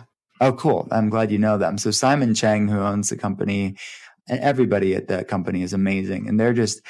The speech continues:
I love Pique Tea because of the simplicity of it when I'm at work. So literally, they're these little crystallized tea that you pour in water.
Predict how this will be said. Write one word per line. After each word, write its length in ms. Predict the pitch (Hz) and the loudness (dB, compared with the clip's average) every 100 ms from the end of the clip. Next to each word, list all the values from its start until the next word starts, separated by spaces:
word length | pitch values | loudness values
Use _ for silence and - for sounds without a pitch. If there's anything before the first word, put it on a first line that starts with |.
| - - _ - | -16 -16 _ -2
I 100 | 139 | 0
love 600 | 127 110 104 107 131 131 | 2 2 2 2 2 -2
Pique 280 | 110 104 - | -2 -4 -2
Tea 240 | - 160 | 0 2
because 420 | 160 165 120 113 113 | 2 0 -2 -2 -2
of 180 | 110 | -4
the 120 | 98 101 | -4 -2
simplicity 1200 | - - 110 98 - - 117 131 135 - 113 110 | -2 -2 -2 -2 -8 -4 2 4 4 2 2 2
of 120 | 107 | 2
it 200 | 104 104 - | 2 0 0
when 280 | 113 110 | 0 2
I'm 160 | 110 101 | 2 0
at 160 | 98 - | -2 -2
work. 420 | 90 - - - - - - | -2 -2 -8 -16 -16 -16 -10
So 180 | - 113 | -2 2
literally, 580 | 107 117 139 139 113 104 | 4 6 6 6 6 6
they're 160 | 101 | 4
these 220 | 98 98 | 2 0
little 240 | 110 131 139 | 0 0 0
crystallized 1000 | - 127 120 120 113 113 107 107 104 - - | -2 -2 0 2 4 4 4 2 -2 -14 -8
tea 420 | - 113 110 101 | 2 4 4 2
that 300 | - - 107 | -6 -10 -2
you 100 | 107 | -2
pour 360 | - 123 127 | 2 4 4
in 100 | 139 | 4
water. 560 | 123 101 101 110 151 170 | 4 4 4 2 0 -4